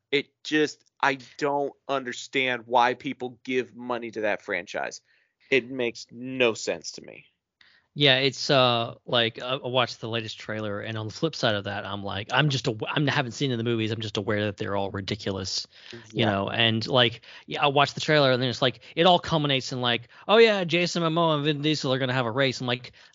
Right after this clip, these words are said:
Speaker 2: "That's it? Like, they're not going to space? What's, what's the hell? What the hell is this? Like, I think this movie's supposed to be crazy. Like, that, that's the shtick with these things, is that they're just nuts. I thought they'd be racing on Mars. Come on now."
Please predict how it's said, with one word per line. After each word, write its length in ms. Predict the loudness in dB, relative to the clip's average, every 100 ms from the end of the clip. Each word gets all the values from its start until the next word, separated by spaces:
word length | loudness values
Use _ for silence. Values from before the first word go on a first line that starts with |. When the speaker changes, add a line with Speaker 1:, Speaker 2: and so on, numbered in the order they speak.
| -12
Speaker 2:
"That's 220 | -10 0
it? 280 | 0 0 -8 _ _ _ -10
Like, 80 |
they're 100 | -4
not 120 | -2 2
going 180 | 0
to 60 | 2
space? 520 | 2 6 6 6 -2 -8 -4
What's, 240 | -4 -2
what's 200 | -2 0
the 80 | 0
hell? 120 | -2
What 160 | 2 4
the 60 |
hell 120 | 6 6
is 100 | 6
this? 320 | 2 2 -8 -2
Like, 260 | 2 2 0 -8
I 100 | -6
think 80 |
this 160 | -6 0
movie's 180 | 2 4
supposed 160 | 2
to 60 | -2
be 80 | 2
crazy. 420 | 4 4 2 -2
Like, 200 | 0 0
that, 260 | 0 -2 0
that's 200 | 0 0
the 80 | -2
shtick 280 | 0 0 0
with 100 | -2
these 180 | -2 0
things, 280 | 0 0
is 60 | -2
that 100 | -2
they're 160 | 0 0
just 180 | 0 2
nuts. 500 | 4 4 2 -8 -12 -14 -6
I 40 |
thought 160 | -6 -2
they'd 80 | 2
be 140 | 2
racing 360 | 6 6 6 4
on 180 | 2 4
Mars. 300 | 4 4 2
Come 140 | 2
on 180 | 2 0
now." 320 | -4 -8 -12